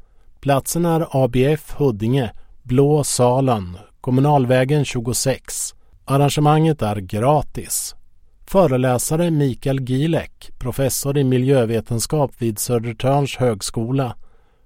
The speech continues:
forskar om miljöproblems bedömning och hantering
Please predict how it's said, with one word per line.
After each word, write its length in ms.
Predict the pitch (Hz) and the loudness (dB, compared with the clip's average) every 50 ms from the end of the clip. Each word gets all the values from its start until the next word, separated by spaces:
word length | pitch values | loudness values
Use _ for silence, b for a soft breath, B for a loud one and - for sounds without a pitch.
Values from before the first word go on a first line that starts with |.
| _ - | _ -6
forskar 400 | - 185 180 156 - - 165 156 | -2 0 0 0 0 -2 0 2
om 160 | 156 156 156 | 2 4 4
miljöproblems 960 | 156 151 156 175 185 170 120 - - - 110 101 123 127 131 131 - - - | 4 2 2 2 2 0 0 -2 -2 -6 -4 -2 0 0 0 0 -2 -4 -4
bedömning 600 | 147 135 123 127 127 135 143 143 139 139 131 127 | -4 2 4 4 4 4 2 2 0 0 0 0
och 100 | 120 113 | 0 0
hantering 760 | 120 117 117 110 - 131 135 135 135 117 113 104 101 107 104 | 0 -2 -2 -2 -2 0 2 2 2 2 0 -2 -4 -4 -8